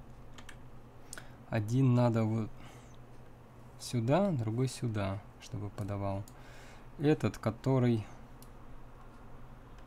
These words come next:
Да что такое? Сделай мне нормальную раскладку. Э, раскладку по Таро.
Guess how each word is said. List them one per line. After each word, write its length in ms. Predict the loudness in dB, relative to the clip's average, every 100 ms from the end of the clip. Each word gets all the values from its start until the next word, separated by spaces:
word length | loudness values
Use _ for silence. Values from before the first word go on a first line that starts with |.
| -16 -16 -12
Да 80 | -8
что 180 | -4 -4
такое? 440 | -2 -2 0 0 -2 -10 -14 -16 -16 -14 -14 -14 -16 -16 -16 -4
Сделай 260 | 0 2 4
мне 200 | 2 2
нормальную 580 | 2 2 2 0 -2 -4
раскладку. 600 | -6 -6 -6 -6 -6 -8 -8 -14 -14 -14 -14 -8
Э, 180 | -6 2
раскладку 600 | 4 4 8 8 8 6
по 160 | 2 6
Таро. 420 | 8 10 10